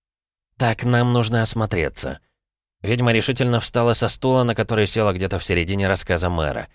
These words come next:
"Где находится это захоронение?" "Гриша, проводишь госпожу ведьму и её помощника?" Мэр обратился к самому молодому из их компании парню, лет двадцати на вид.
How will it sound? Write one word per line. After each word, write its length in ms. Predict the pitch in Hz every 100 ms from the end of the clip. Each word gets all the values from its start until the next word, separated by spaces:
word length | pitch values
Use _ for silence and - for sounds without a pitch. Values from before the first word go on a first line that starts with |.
| _ _ _ _ _
"Где 220 | 107 117 135
находится 440 | 127 135 127 127
это 180 | 120 120
захоронение?" 760 | 117 131 123 113 87 73 71 - _ _ _ _ _ _ _ -
"Гриша, 520 | 90 120 131 110 - _ _
проводишь 460 | - 95 131 139 117
госпожу 420 | 123 - 127 139
ведьму 320 | 127 127 110
и 120 | 113 107
её 240 | 107 107
помощника?" 680 | 107 113 92 - 67 - - _ _ _ _ _ -
Мэр 160 | 104
обратился 500 | 98 90 87 92 87
к 60 | 80
самому 380 | - 95 92 87
молодому 500 | 87 87 87 92 85
из 140 | 80
их 100 | 80
компании 500 | - 82 92 85 85
парню, 460 | 85 87 76 80 80 _ _ -
лет 260 | 92 92 87
двадцати 480 | 87 - 95 -
на 140 | 85 76
вид. 280 | 69 69